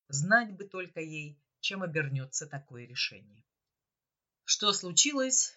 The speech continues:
то случилось. Красавица Мэри Стюарт, королева Шотландии, сочеталась браком с Генри Дарнлием, предварительно даровав ему множество разных шотландских титулов.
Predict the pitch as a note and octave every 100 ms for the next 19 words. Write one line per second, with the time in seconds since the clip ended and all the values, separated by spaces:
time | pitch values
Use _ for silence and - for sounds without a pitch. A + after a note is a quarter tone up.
0 | _ C4+ D4 A#3 G#3 - C3 A2+ - -
1 | - _ _ _ _ _ _ _ _ -
2 | F3+ F3 G#3 F#3+ F3+ F3 E3+ E3 D3+ C#3+
3 | - A3+ A3 G#3+ _ _ - E3 G3+ G3+
4 | F#3 C#3+ D3 G#3+ B3 A#3 G#3+ G#3 - _
5 | _ _ _ - G#3 G3 A3+ C4+ C4+ B3
6 | E3+ G3+ A3+ G#3 F#3 C3+ G3 G3+ F#3+ E3+
7 | D#3+ D#3 D3+ D3 C#3+ C#3+ C#3+ C#3+ _ _
8 | _ - E3+ E3 F3 F3+ F3 E3 D#3 D3+
9 | D#3 E3 E3 D3+ D#3+ D#3 D3 _ _ D3+
10 | E3+ E3 D#3 - D#3 E3+ E3 D#3 - D3
11 | E3 E3+ E3 F3 D3 - F3 C#3 A#2 A2+